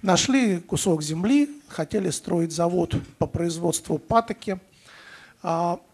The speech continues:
но это были сельхозугодья, и они начали, короче, конвертировать это так, чтобы можно было строить промышленное производство. Так вот, они в течение года оформляли документы, и в конечном итоге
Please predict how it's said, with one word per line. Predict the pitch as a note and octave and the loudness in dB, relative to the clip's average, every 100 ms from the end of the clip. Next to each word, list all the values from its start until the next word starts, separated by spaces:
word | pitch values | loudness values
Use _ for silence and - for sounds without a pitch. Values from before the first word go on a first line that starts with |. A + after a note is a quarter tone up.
| - | -4
но | G3 A#3+ C4 - - | 4 8 8 6 0
это | A3 A3+ | 0 2
были | G3 G3 | 0 0
сельхозугодья, | D#3 F#3+ - F3+ F#3+ F#3 C#4 B3+ A#3+ | 0 0 0 0 0 -2 -2 0 -2
и | B3 F3+ | 0 -2
они | F3 B3 | -2 0
начали, | G#3 G3+ - F#3 | 0 0 -4 -8
короче, | D#3 G3 - | -4 -4 -4
конвертировать | - E3+ D#3+ E3 A3+ G#3 E3 | -4 -2 -2 0 2 2 2
это | F#3 - E3 D3+ D3+ - C#3+ | -2 -2 -2 -2 -8 -12 -2
так, | A3+ F#3 | 0 0
чтобы | - E3 | 0 -4
можно | D3+ F#3 D3+ | -2 -2 -2
было | E3+ D#3+ | -4 -4
строить | D3 - F#3 F3+ | -6 0 0 2
промышленное | D#3 D#3+ - C#3+ | -2 -2 -4 -4
производство. | - D#3+ E3 - - A#2+ - - - - - - - _ - | -2 -2 0 -2 -4 -12 -14 -20 -18 -18 -18 -20 -20 _ -8
Так | - - | -8 4
вот, | A#3 A3 | 4 6
они | G3 G3+ B3+ A3 - | 2 4 2 0 -2
в | - | -6
течение | - - - G#3+ G3 | -6 -2 2 4 4
года | F#3 G3 F3 | 6 6 6
оформляли | D#3+ F#3 F3+ G3 F3 | 4 2 2 2 0
документы, | E3 - G#3 C4+ C#4+ C#4 G#3+ F#3+ - - | -4 -2 0 2 2 2 0 0 -12 -16
и | G#3 F3 | -6 -6
в | - | 0
конечном | G#3 A3+ - E3+ | 2 2 0 -6
итоге | D#3+ A3 G3 F#3 | -2 -2 0 -2